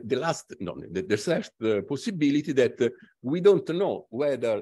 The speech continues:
this equation that exists or not. For example, in finance, in finance or in social phenomena, some school, some people claim that there is some law,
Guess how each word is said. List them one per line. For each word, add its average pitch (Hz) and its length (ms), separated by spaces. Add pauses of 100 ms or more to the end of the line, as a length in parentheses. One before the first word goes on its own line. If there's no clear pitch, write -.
this 120 280
equation 113 460
that 147 160
exists 143 380
or 107 60
not. 92 340
For 139 100
example, 127 340
in 117 60
finance, 87 480
in 92 100
finance 104 460
or 98 60
in 92 80
social 107 480
phenomena, 110 580 (720)
some 139 260
school, - 380
some 139 220
people 110 380
claim 127 360
that 95 200
there 90 180
is 92 100
some 80 160
law, 143 260